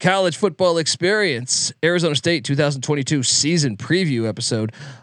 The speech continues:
on the Sports Gambling Podcast Network is presented by WynnBET. Bet fifty dollars at WynnBET and get two hundred dollars in free bets. Bet big, win bigger with WynnBET. Download the WynnBET app now or visit wynnbet dot com. That's W Y N N bet dot com and start winning today.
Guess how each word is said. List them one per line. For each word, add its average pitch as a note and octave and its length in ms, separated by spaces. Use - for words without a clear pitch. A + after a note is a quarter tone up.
on A#3 220
the F#3 60
Sports D#3+ 260
Gambling D#3 220
Podcast D3 340
Network E3 220
is - 40
presented D3 260
by C#3 160
WynnBET. D3 540
Bet F#3+ 240
fifty G#3+ 300
dollars A3 560
at F#3 80
WynnBET F3+ 300
and F#3 100
get F3+ 160
two B3+ 160
hundred C3 480
dollars E3 340
in B2 120
free A#2 180
bets. D3+ 300
Bet C3 260
big, F3+ 200
win D3+ 220
bigger D#3+ 240
with C3 180
WynnBET. D3 440
Download G#3 340
the D#3+ 60
WynnBET D#3+ 300
app D3+ 180
now D#3+ 180
or D3 80
visit C3+ 240
wynnbet C3 360
dot B2 180
com. D#3+ 220
That's A#2 160
W C#3+ 280
Y C#3 220
N C#3 160
N C#3 140
bet C3+ 200
dot C#3 240
com E3+ 280
and B2+ 100
start F#3+ 480
winning D3 280
today. D#3 380